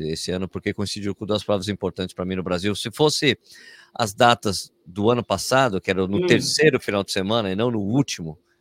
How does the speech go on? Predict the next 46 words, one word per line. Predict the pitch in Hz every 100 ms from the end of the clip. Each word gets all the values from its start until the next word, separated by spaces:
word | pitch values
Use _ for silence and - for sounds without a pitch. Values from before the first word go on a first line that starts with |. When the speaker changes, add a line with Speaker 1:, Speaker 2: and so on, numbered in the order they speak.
| _ _
Speaker 1:
eu | 101 117 - -
ter-, | 123 107
ta-, | - 120
e | - 113
ter-, | - 127 - 113 - - -
iria | 120
provavelmente | 135 143 143 143 -
pras | 160 156
duas, | 135 127 87 - -
<laughs> | 143
mas | - 147 - - -
Speaker 2:
Sim, | 165 165
sim, | 135 143
sim, | 151 135
sim. | - 135 - - -
Speaker 1:
mas | 101
esse | 101 -
ano | 107
eu | 107
não |
vou | 101
poder, | 98 98 104
infelizmente. | 101 - 110 98 90 82 -
Mas | 98 110
eu | 135
devo | 117 151 190 160
Speaker 2:
É. | 127
Speaker 1:
ir, | 135 156 _ _
devo | - 101 135 135
ir | 135
na | 127
prova | - 113 113
da | 117
New | 117
Balance | 98 92 95 76 -
aí, | 65 65 _ - _ -
né? | 69 82 _ _
Vamos | 82 87
ver | 73
Speaker 2:
Qual | 151 156
Speaker 1:
se |
vai. | 147
Speaker 2:
delas? | 123 - - - _ _ _ _ _ _ _ _
Speaker 1:
Aquela | - - 95 101
em | 95
agosto. | 87 101 - - -